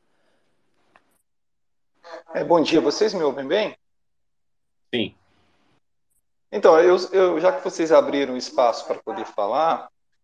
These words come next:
Speaker 1: eu, eu queria fazer um, um elogio primeiro.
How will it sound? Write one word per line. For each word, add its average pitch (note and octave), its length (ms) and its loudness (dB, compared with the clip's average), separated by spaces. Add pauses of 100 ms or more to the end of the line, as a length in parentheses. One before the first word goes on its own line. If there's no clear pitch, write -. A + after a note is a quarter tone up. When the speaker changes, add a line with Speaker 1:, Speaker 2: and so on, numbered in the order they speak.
Speaker 1:
eu, B2+ 220 -10 (100)
eu D3+ 280 0
queria C#3+ 280 -2
fazer D3+ 400 0
um, D3+ 540 -4
um D#3 80 -4
elogio D#3 460 4
primeiro. C3+ 440 -2